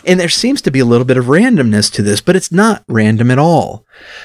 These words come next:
They're, they're actually set to do a scatter, um, uh, s-,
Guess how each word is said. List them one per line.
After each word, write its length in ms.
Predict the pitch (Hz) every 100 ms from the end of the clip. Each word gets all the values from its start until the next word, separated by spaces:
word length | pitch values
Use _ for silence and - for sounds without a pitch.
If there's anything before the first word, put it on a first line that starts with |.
| - -
They're, 180 | 143
they're 320 | 139 135 160 -
actually 420 | 160 - 160 147
set 760 | - - 180 135 104 - - -
to 200 | - 139
do 260 | 117 127 123
a 120 | -
scatter, 880 | - - - 170 214 165 107 120 123 - - - _ -
um, 580 | 120 117 110 110 110 - _ _ _
uh, 200 | 117 113 113
s-, 240 | -